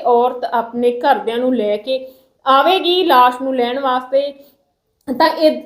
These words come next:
ਇਸੇ ਤਰ੍ਹਾਂ ਘੰਟਾ ਬੀਤ ਜਾਂਦਾ, ਔਰਤ ਵਾਪਸ ਨਹੀਂ ਆਉਂਦੀ। ਤਾਂ ਮੁੰਡਿਆਂ ਨੂੰ ਸ਼ੱਕ ਹੋਣਾ ਸ਼ੁਰੂ ਹੋ ਜਾਂਦਾ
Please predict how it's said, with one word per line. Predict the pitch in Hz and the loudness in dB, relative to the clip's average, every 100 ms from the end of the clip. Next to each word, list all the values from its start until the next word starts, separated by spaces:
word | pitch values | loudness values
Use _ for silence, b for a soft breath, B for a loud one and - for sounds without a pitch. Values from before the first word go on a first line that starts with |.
| 320 | -2
ਇਸੇ | 339 403 403 | 0 2 2
ਤਰ੍ਹਾਂ | 339 302 | 2 2
ਘੰਟਾ | 302 370 285 262 294 | 0 0 0 2 2
ਬੀਤ | 240 269 269 | 2 -4 -4
ਜਾਂਦਾ, | 262 277 277 | -2 0 2
ਔਰਤ | 277 262 254 262 262 | 2 4 4 2 0
ਵਾਪਸ | 240 220 - 254 254 | -2 -2 -2 -8 -6
ਨਹੀਂ | 226 226 320 320 | -4 -2 -2 -2
ਆਉਂਦੀ। | 262 269 | -4 -4
ਤਾਂ | 285 | -4
ਮੁੰਡਿਆਂ | 294 247 240 240 | -2 0 2 2
ਨੂੰ | 254 | 0
ਸ਼ੱਕ | 254 247 233 277 | -4 -10 -8 -8
ਹੋਣਾ | 254 233 240 | -8 -6 -6
ਸ਼ੁਰੂ | 233 - 233 370 | -6 -8 -2 0
ਹੋ | 302 247 | 2 0
ਜਾਂਦਾ | 247 233 247 262 | 0 -2 -2 -2